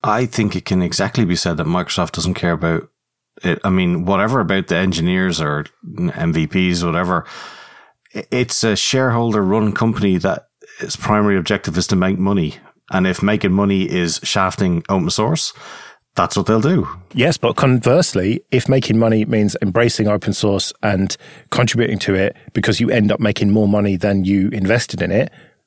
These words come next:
Speaker 2: then that's also their objective. Their objective is to make money, and sometimes that happens from being good to open source.
Speaker 1: I know, but, uh, the problem is that you end up flip-flopping quite easily, because if you're following a ticker tape in a, in a stock market,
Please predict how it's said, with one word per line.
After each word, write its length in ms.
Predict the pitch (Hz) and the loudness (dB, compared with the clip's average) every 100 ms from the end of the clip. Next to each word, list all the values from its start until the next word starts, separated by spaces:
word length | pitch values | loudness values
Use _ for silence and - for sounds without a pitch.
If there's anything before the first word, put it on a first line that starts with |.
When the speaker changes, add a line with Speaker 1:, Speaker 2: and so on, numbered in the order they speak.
| _ _ - | _ _ -2
Speaker 2:
then 160 | 117 123 | 2 2
that's 200 | 143 147 | 2 2
also 480 | 175 - 92 85 - _ _ _ _ - | 2 2 0 -2 -10 _ _ _ _ -10
their 240 | - 110 | 0 2
objective. 580 | 98 - 101 - - - | 2 0 -4 -4 -6 0
Their 100 | 117 | 0
objective 420 | 113 165 - 117 | 2 0 0 0
is 160 | 135 127 | 2 0
to 140 | - 127 | 2 2
make 220 | 120 113 | 2 2
money, 320 | 135 - 101 | 0 0 0
and 120 | 123 | 0
sometimes 460 | - 151 - 160 147 | 0 0 2 0 0
that 240 | 156 - _ - | -2 -4 _ -6
happens 420 | - 175 165 - | -2 0 2 0
from 260 | - 151 143 | 0 0 2
being 320 | 156 151 113 | 2 2 2
good 240 | 135 175 - - | 2 2 -2 -4
to 100 | - | -2
open 240 | 87 - | -2 -4
source. 360 | - - - - _ _ - | -6 -8 -10 -18 _ _ -2
Speaker 1:
I 100 | 135 | 0
know, 180 | 147 | 0
but, 220 | 80 117 117 | 0 0 0
uh, 80 | |
the 180 | 92 - | -2 -2
problem 320 | 92 156 139 | 0 2 4
is 280 | 120 127 95 | 2 2 0
that 100 | 87 | -2
you 160 | 76 95 | 0 0
end 160 | 120 | 0
up 80 | 117 | -2
flip-flopping 720 | - - 127 - 95 - 87 | -4 -2 -2 0 0 2 -2
quite 240 | 82 104 87 | 0 0 2
easily, 460 | 95 95 82 76 | 2 0 0 -2
because 500 | - 92 95 87 - - _ _ - | -2 0 0 0 -2 -8 _ _ -4
if 120 | - | -2
you're 140 | 139 120 | 0 0
following 400 | - 117 110 98 | 0 0 2 0
a 100 | 92 | 0
ticker 300 | - 123 - | -2 -2 -2
tape 340 | - 95 - | 0 -2 0
in 120 | 90 | 0
a, 280 | 85 80 - - | 0 -2 -4 -4
in 140 | 90 | -2
a 40 | 80 | 0
stock 320 | - 110 - | 0 0 0
market, 460 | 87 80 - 90 | 0 0 -2 -4